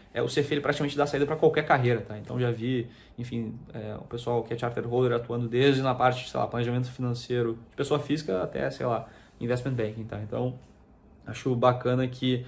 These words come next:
uma vez definido esses três pontos, praticamente dá saída pra qualquer posição no mercado financeiro. Só é importante você definir isso antes, tá? Pra não acabar, enfim, começando essa,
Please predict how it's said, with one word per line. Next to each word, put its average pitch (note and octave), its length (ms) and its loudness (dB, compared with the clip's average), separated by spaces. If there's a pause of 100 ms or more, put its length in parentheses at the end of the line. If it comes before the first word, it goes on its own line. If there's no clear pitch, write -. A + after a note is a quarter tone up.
(320)
uma B2+ 180 4
vez C3 140 6
definido C#3 400 4
esses - 180 -2
três E3 260 6
pontos, D#3+ 540 2 (180)
praticamente C#3 920 0 (180)
dá C3+ 140 10
saída C3+ 260 2
pra C3 140 -2
qualquer C3 560 0 (180)
posição C#3 300 4
no C#3 60 2
mercado C#3+ 320 4
financeiro. D#3+ 340 0
Só - 80 -4
é F#3+ 40 -4
importante D#3+ 500 0
você C#3+ 200 0
definir C3+ 540 -2
isso B2 460 -4
antes, E3+ 340 6
tá? C3 220 2
Pra - 280 -4
não D3 80 -2
acabar, B2+ 640 4 (160)
enfim, - 180 -8
começando D3 720 6
essa, C#3+ 460 4